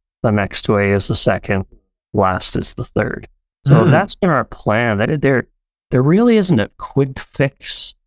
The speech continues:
Speaker 1: to it. I would love to say if you do this, you'll be fine in the next drought, but it's a long-term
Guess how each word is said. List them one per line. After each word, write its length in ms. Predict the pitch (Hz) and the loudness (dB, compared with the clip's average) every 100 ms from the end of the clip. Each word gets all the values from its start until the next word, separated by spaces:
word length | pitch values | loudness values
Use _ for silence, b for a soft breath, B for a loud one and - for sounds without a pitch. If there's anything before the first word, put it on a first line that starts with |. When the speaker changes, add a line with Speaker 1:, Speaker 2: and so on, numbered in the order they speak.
| _ - | _ -2
Speaker 1:
to 240 | 123 98 | 2 2
it. 240 | 87 - - _ - | 0 -4 -14 _ -6
I 80 | 123 | -2
would 100 | 127 | 0
love 140 | 165 | 0
to 80 | 151 | -2
say 180 | - 147 | -2 0
if 120 | 127 | 2
you 80 | 123 | 0
do 260 | 117 143 | 2 2
this, 320 | 127 123 107 - | 2 2 0 0
you'll 160 | 120 110 | 0 2
be 140 | 101 | -2
fine 400 | - - 104 110 | -2 -2 0 2
in 60 | 101 | 0
the 100 | 98 | 0
next 320 | 98 90 - | 0 -4 -6
drought, 460 | - 107 110 95 - - | 0 2 2 -2 -6 -4
but 280 | 104 101 - _ _ _ - | -2 -4 -12 _ _ _ -8
it's 100 | - | -2
a 60 | |
long-term 640 | 107 113 135 156 - 139 | 2 2 2 0 0 0